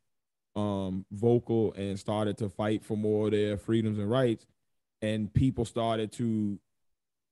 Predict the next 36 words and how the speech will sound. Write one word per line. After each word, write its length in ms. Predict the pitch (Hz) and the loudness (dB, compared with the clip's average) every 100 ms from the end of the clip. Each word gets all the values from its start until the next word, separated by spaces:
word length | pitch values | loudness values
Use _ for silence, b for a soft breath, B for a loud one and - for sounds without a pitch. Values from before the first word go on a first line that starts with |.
| _ | _
of 180 | 127 113 | -6 -4
these 300 | 123 120 117 - | 0 0 -2 -2
other 380 | - 135 123 117 | 0 2 2 0
ilks 300 | 139 139 - | 2 2 0
that 160 | 123 113 | -4 0
had 120 | 113 | 0
been 100 | 107 110 | 0 2
out 260 | 156 131 | 2 4
there 260 | 131 123 101 | 2 2 0
in 200 | 117 113 | 0 0
little 160 | 120 | 0
pockets, 440 | 107 - 143 127 110 | 2 0 0 -4 -2
but 160 | 120 | -2
they 100 | 113 | 0
were 120 | 123 113 | 0 0
suppressing 580 | 107 - 139 135 120 117 | -2 -2 0 -2 -2 0
who 80 | |
they 140 | 117 110 | 0 0
were. 240 | 139 139 | 2 2
'Cause, 240 | 131 113 107 | 2 -2 -2
you 120 | 117 | -2
know, 140 | 110 | -2
like, 200 | 110 110 107 | -2 -2 -2
back 200 | 123 113 | -2 -2
in 60 | |
the 60 | 110 | -4
day, 200 | 113 135 | 0 0
you 200 | 120 123 | 2 0
be 160 | 117 | -2
certain 300 | 113 120 117 | -2 0 0
things, 240 | 107 127 127 | 0 0 -2
you 80 | 143 | -4
get 160 | 135 | -4
your 160 | 139 151 | 0 0
ass 200 | 147 127 | 2 0
whooped. 240 | 110 107 | -2 -6